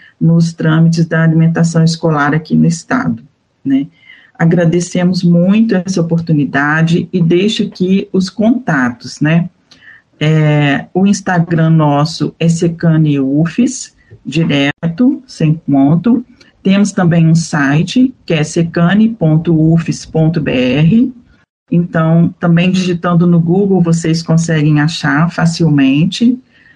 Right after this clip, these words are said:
É, o nosso telefone aqui em Alegre é o D D D vinte e oito,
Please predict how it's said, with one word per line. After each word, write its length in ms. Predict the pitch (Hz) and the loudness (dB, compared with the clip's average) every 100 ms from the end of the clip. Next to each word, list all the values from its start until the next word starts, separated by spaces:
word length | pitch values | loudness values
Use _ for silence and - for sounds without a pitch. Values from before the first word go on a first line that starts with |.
| - _ - | -20 _ -6
É, 500 | 156 160 156 156 - | -2 0 0 -2 -2
o 140 | 208 | 0
nosso 440 | 240 220 190 190 - | 2 2 0 -2 -2
telefone 840 | 190 185 185 - 170 156 151 139 - | 0 0 -2 -2 2 2 2 0 -4
aqui 300 | 160 165 180 | -6 -4 -2
em 120 | 175 | 0
Alegre 720 | 160 151 139 131 123 - - - | 0 0 0 0 0 -4 -6 -6
é 380 | 160 156 131 120 - _ | -2 0 0 -2 -6 _
o 100 | - | -4
D 180 | 160 180 | 0 0
D 160 | 165 170 | 2 0
D 280 | 165 147 139 | 0 0 -2
vinte 520 | 131 143 214 226 - | -2 0 2 2 0
e 80 | 160 | 0
oito, 640 | 139 143 165 190 254 294 | 2 0 0 0 0 0